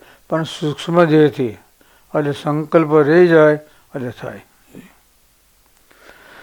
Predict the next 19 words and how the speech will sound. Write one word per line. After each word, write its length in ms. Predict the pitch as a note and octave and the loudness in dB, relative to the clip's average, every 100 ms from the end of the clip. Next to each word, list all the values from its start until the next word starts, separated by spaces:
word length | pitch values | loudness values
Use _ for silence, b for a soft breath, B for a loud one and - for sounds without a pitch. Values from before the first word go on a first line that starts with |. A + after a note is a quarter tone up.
| b b b _ _ - | b b b _ _ -6
અક્ષરાન 520 | B2 - D3+ D#3 C#3+ | -6 -2 2 2 2
સ્વામીએ 580 | A2 C#3+ C#3+ D3+ E3+ E3+ | -2 -4 -2 0 0 0
એને 220 | D3+ D3 | -2 -4
વાતોમાં 520 | C#3+ C3+ B2+ C#3+ D3 | -4 -4 -6 -6 -4
લખ્યું, 640 | C#3+ C#3 C#3 D#3 E3 E3+ D3 | -2 -2 -2 -2 0 0 0
એક 180 | D3 | -2
બાપા 420 | B2+ C3 C3 - C#3+ | -2 -2 -2 -2 -2
હતા, 220 | C#3+ C3+ | -2 -4
બાપા, 400 | A#2+ C3 C3+ B2 | -2 -4 -4 -8
હા, 500 | G#2+ C3+ F3+ F#3 C#3 - | -6 -4 -4 -4 -10 -12
ઠીકાઠીક 460 | C#3+ - C3+ C3 | -12 -6 -4 -4
બહુ 160 | B2 B2+ | -6 -8
હારા. 440 | A#2+ B2+ A2+ G#2 _ _ _ _ _ _ _ _ _ _ _ _ _ _ _ _ _ _ b b b _ - | -8 -8 -10 -14 _ _ _ _ _ _ _ _ _ _ _ _ _ _ _ _ _ _ b b b _ -10
ઘરની 340 | C#3 D3 D3 | -4 -2 0
અંદર 280 | C#3+ C#3+ C3 | 0 0 0
છોકરા, 500 | C#3 C#3 D3 C3+ C3+ | 0 -2 -2 0 -2
ઘર 200 | C3+ C3+ | -2 -4
બૈરા 420 | C3+ C#3 C3+ C3 | 2 2 4 4
હોવા, 260 | C3 C3 | 4 0